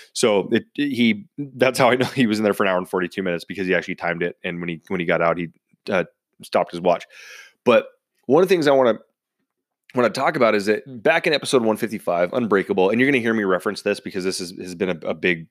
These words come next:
a big point in my life and a big spot where I've been able to learn about myself as we go through this with my son, trying to get him where we need to be,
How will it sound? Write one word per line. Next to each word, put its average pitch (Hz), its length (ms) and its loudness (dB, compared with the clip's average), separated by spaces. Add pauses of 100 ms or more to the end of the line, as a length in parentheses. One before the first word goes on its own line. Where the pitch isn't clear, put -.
(120)
a 95 80 -2
big 92 180 0
point 95 200 -4
in 90 40 -8
my 85 100 -2
life 85 320 0
and 82 200 -8 (320)
a 95 80 -2
big 92 380 2 (440)
spot 107 340 2
where 98 140 4
I've 101 160 2
been 101 120 2
able 95 160 2
to 98 100 -4
learn 95 220 2
about 90 180 0
myself 90 680 -2 (160)
as 92 220 0
we 92 140 -6
go 92 180 2
through 90 160 -4
this 87 240 -2
with 85 120 -12
my 85 100 -2
son, 87 320 -2 (320)
trying 98 180 0
to 95 60 -2
get 92 160 2
him 87 320 -4
where 98 240 2
we 90 80 2
need 87 160 -2
to 80 60 -6
be, 85 280 -2